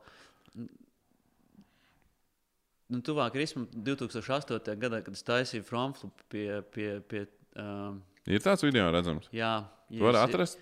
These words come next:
Speaker 1: jūs, jūs ieiet, ā, ā, manā kanālā, tad, ā, Street Stunts divtūkstoš astoņi.
Speaker 2: Līdz
Speaker 1: Tur
Speaker 2: uzliksim,
Speaker 1: pašā
Speaker 2: parādīsim.
Speaker 1: sākumā ir, ā,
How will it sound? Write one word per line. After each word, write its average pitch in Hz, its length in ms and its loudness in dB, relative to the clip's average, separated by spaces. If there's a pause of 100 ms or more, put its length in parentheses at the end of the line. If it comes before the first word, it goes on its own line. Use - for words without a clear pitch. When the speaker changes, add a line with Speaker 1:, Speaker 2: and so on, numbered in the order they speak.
(120)
Speaker 1:
jūs, 120 320 -6 (140)
jūs 120 360 -8
ieiet, 123 400 -2
ā, 110 200 -4 (1700)
ā, 104 180 -16 (260)
manā 110 280 -4
kanālā, 107 560 -4
tad, 98 220 -14
ā, 104 200 -4
Street 127 380 -4
Stunts 107 320 -6
divtūkstoš 107 640 -6 (100)
astoņi. 113 600 -6 (420)
Speaker 2:
Līdz 82 240 0
Speaker 1:
Tur 87 60 4
Speaker 2:
uzliksim, 90 260 -2
Speaker 1:
pašā 123 240 2
Speaker 2:
parādīsim. 117 400 4
Speaker 1:
sākumā 107 160 -2
ir, 101 160 -4 (1600)
ā, 110 180 -6